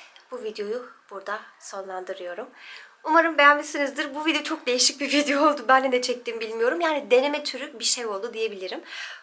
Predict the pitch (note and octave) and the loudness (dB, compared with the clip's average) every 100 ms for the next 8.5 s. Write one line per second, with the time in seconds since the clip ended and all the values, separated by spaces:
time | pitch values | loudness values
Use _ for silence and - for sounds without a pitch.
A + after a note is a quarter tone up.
0 | - G#3 G#3 G#3 - - F#3 - - - | -14 -8 -6 -6 -6 -6 -8 -12 -18 -8
1 | G3+ F#3+ F3+ F3+ A3+ A#3+ - - - G3+ | -6 -4 -4 -6 -10 -12 -16 -10 -8 -8
2 | C#4 - - - _ G3 F#3 F#3 F#3+ F#3 | -10 -16 -20 -20 _ -8 -6 -4 -6 -4
3 | F#3 F#3+ - - G3 F3+ F3+ - - F#3 | -6 -6 -6 -10 -10 -12 -12 -6 -6 -6
4 | F#3 - G3 - F#3 F#3 F#3+ - D4 - | -8 -8 -10 -10 -10 -10 -14 -12 -14 -14
5 | - - - C4 C#4+ D4 D#4+ D#4 D4 E4+ | -18 -16 -2 2 2 0 -2 -2 -4 -6
6 | - - B3+ C4 C4+ C4 C4 C#4 - C#4+ | -10 -8 0 0 0 -2 -2 -4 -6 -8
7 | C#4+ D4 _ - C4+ B3 B3+ B3 B3 B3 | -8 -10 _ -6 -2 -2 0 -2 0 -2
8 | C4 C4 A#3+ A#3+ | -4 -6 -4 -2